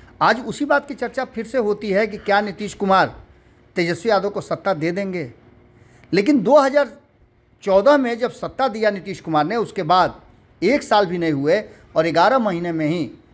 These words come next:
जीतन राम मांझी से कुर्सी खाली करवा दी। इन सारी बातों को लेकर के चर्चाएं अक्सर होती हैं, लेकिन उसके बाद भी नीतीश कुमार और जीतन राम मांझी के बीच कई तलखियां रही। दोनों एक दूसरे के विरोध में दो हज़ार पन्द्रह का चुनाव लड़े,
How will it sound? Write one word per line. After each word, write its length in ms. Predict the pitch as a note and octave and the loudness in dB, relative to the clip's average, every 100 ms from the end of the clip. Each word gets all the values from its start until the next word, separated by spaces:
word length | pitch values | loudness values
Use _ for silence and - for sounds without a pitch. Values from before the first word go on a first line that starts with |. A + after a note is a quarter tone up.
| - | -12
जीतन 280 | D3 E3+ G#3 | -8 -4 -2
राम 140 | F3 | 0
मांझी 260 | D3+ C#3+ F3+ | 0 -2 -6
से 120 | - | -12
कुर्सी 320 | - D3+ - D#3+ | -10 -10 -10 -14
खाली 260 | - C3 | -10 -8
करवा 300 | - A#2+ A#2 | -6 -6 -8
दी। 160 | B2+ C#3 - - _ _ - - | -10 -14 -20 -20 _ _ -10 -4
इन 80 | D3 | 0
सारी 280 | D#3+ F#3 | 2 0
बातों 300 | G3 E3 F3 | 2 0 0
को 100 | D3 | -4
लेकर 280 | C3+ C#3 C#3+ | -4 -2 -4
के 200 | - G3+ G#3 - _ - | -4 -8 -8 -20 _ 0
चर्चाएं 400 | F3 - F3 A3 | 0 2 -2 0
अक्सर 360 | - D3 G3 | -4 -4 -4
होती 300 | C#3+ C#3+ E3 | -4 -4 -4
हैं, 120 | D#3+ | -2
लेकिन 360 | F3 D#3+ E3 F#3 | 0 -2 -2 -6
उसके 240 | D#3+ - D3 | -6 -6 0
बाद 260 | E3 G#3 | 2 2
भी 220 | D#3 C3 - _ _ _ _ _ _ _ _ _ - | 0 -10 -12 _ _ _ _ _ _ _ _ _ -8
नीतीश 380 | D3 D3 G#3 G3+ | -6 -4 -4 -4
कुमार 400 | F3 D#3+ E3+ - - | 0 2 2 -6 -4
और 220 | D3+ D3+ B2+ | -2 0 -2
जीतन 300 | C3+ E3+ D#3 | -8 -6 -4
राम 160 | C3+ | -2
मांझी 280 | C3+ D#3 G3 | 0 0 -2
के 120 | F#3 | -2
बीच 280 | C3+ D3 - - | -2 -4 -4 0
कई 140 | F#3 A#3 | 0 0
तलखियां 520 | F3+ D#3 - D3 C#3 | -2 -2 -2 -4 -2
रही। 260 | B2 C#3 C3+ - _ - | -4 -8 -12 -20 _ -8
दोनों 340 | C#3+ G#3 A#3+ | -2 2 2
एक 120 | G#3+ E3+ | 0 -2
दूसरे 220 | D3+ F#3 | -6 -6
के 120 | D#3+ | -4
विरोध 300 | C3 D3 F#3 | -2 -2 -2
में 160 | D#3+ C#3+ | -2 -4
दो 100 | D3 | -2
हज़ार 180 | D3+ C#3+ | -2 -2
पन्द्रह 360 | - C#3+ E3+ E3+ | -2 0 2 0
का 120 | D#3+ | -2
चुनाव 340 | - C#3+ C3+ | -2 -2 -2
लड़े, 280 | B2+ B2 C3 | -2 -6 -8